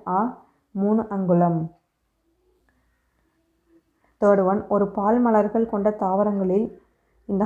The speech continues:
ஹார்மோன்களால் இடமாற்றம் நிகழ்கிறது. ஆன்சர் வந்து ஆப்ஷன் இ,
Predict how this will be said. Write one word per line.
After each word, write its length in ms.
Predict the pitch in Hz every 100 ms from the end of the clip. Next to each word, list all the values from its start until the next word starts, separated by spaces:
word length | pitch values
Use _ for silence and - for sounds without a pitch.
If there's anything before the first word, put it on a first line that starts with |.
| 208
ஹார்மோன்களால் 720 | 202 226 233 220 202 220 226 202
இடமாற்றம் 560 | 202 208 208 220 214
நிகழ்கிறது. 500 | 202 190 190 180 175 175 196
ஆன்சர் 280 | 202 202 202
வந்து 180 | 196 202 190
ஆப்ஷன் 320 | 180 - 202 -
இ, 20 | 196